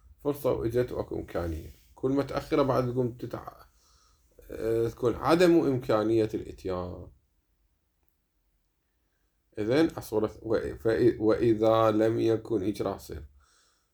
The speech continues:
فإن كان معذور في التأخير فلا إثم. وإن كان، وإن لم يكن معذورا في التأخير لحقه الإثم، لأن تهاون بعد هذا بالإتيان الواجب،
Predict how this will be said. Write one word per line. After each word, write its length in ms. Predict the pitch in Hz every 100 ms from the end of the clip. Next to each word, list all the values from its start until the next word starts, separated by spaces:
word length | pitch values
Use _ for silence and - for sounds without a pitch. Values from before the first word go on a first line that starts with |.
| _ 104
فإن 280 | 101 131
كان 260 | 127 139 139
معذور 420 | 139 135 135 139
في 80 | 131
التأخير 640 | 131 135 127 131 127 123
فلا 380 | 117 110 110 -
إثم. 160 | - - - _ _ _ _ _
وإن 480 | 107 117 131 151 151
كان، 580 | 131 143 139 147 147 143
وإن 540 | 127 127 117 156 156
لم 260 | 147 147 143
يكن 480 | 135 127 135 123 113
معذورا 840 | 127 127 110 117 110 110 123 110
في 160 | 101 110
التأخير 960 | - 131 143 - 160 185 214 233 - _ _ _
لحقه 520 | - 107 113 - 104 104
الإثم، 480 | - 123 139 180 - -
لأن 240 | 90 92
تهاون 480 | 104 120 120 160 156
بعد 240 | 139 131
هذا 180 | 135 135
بالإتيان 480 | 123 87 90 98 98
الواجب، 560 | 95 113 139 165 185